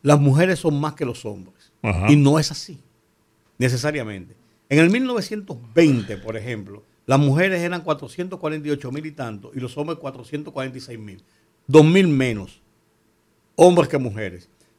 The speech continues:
Speaker 1: Pero en el treinta y cinco, en el siguiente ces-, censo,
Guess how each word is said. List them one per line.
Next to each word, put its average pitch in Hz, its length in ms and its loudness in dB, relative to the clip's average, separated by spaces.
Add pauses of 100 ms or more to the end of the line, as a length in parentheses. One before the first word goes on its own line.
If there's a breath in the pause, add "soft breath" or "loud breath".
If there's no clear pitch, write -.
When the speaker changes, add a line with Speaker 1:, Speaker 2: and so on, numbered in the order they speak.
Speaker 1:
Pero 180 200 8
en 180 80 6
el 175 160 4 (260)
treinta 180 320 4
y 156 80 4
cinco, 226 340 -6
en 175 60 -6
el 165 80 -6
siguiente 190 380 -4
ces-, 135 460 -4
censo, 139 540 -2